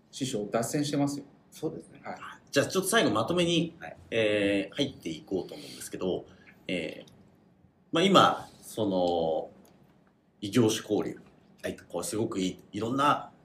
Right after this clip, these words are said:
Speaker 3: 科学見が生まれたんだというお話いただいて、まあ、やっぱりその、まあ、サミットなり、えー、まあ、アワードなり、いろんな機会あるので、まあ、そういうとこ参加して交流していくと、まあ、いろんな面でこう勉強になるよと、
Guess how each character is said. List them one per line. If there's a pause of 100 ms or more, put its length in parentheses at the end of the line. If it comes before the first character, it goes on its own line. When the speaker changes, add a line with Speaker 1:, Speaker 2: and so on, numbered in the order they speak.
(120)
Speaker 3:
科
学
見
が
生
ま
れ
た
ん
だ
と
い
う
お
話
い
た
だ
い
て、
ま
あ、
や
っ
ぱ
り
そ
の、
ま
あ、
サ
ミ
ッ
ト
な
り、 (280)
え
ー、 (160)
ま
あ、
ア
ワ
ー
ド
な
り、
い
ろ
ん
な
機
会
あ
る
の
で、 (240)
ま
あ、
そ
う
い
う
と
こ
参
加
し
て
交
流
し
て
い
く
と、 (160)
ま
あ、
い
ろ
ん
な
面
で (120)
こ
う
勉
強
に
な
る
よ
と、